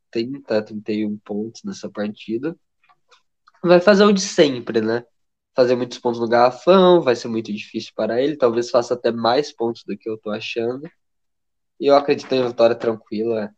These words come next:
Essa sim, eu acho que talvez possa até mesmo ser uma daquelas sacoladas de mais de trinta pontos. Mas aí eu pre-, não arriscaria muito nisso.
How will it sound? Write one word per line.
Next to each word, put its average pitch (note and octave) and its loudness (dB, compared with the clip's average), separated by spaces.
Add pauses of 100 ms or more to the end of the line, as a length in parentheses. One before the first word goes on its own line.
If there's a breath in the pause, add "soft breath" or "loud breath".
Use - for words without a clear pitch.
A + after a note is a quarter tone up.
(180)
Essa C#3 0
sim, C3+ -10
eu B2+ 0
acho A#2+ -2
que - -20
talvez B2 0
possa - 0
até C#3+ -2
mesmo C#3+ -2
ser B2+ 0
uma C3 2 (400)
daquelas B2 2
sacoladas A#2 0 (140)
de A#2 -6
mais A2+ 0
de A#2 -8
trinta B2 -10
pontos. - -10 (640)
Mas A#2 0
aí A#2+ 2
eu B2+ -2
pre-, C3+ -4
não C3 2
arriscaria A#2 -2 (540)
muito A2+ -8 (840)
nisso. F#2 -12